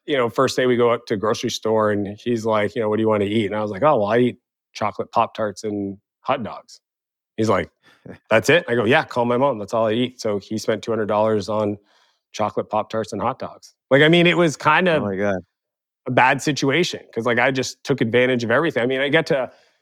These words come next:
Speaker 1: the, the, you know, he, I, he bought me a pellet gun, you know,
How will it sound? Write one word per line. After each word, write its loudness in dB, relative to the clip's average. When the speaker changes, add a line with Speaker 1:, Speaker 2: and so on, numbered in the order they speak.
Speaker 1:
the, 4
the, 0
you 6
know, 4
he, -6
I, 2
he 0
bought 4
me -2
a -4
pellet 2
gun, -8
you -4
know, -2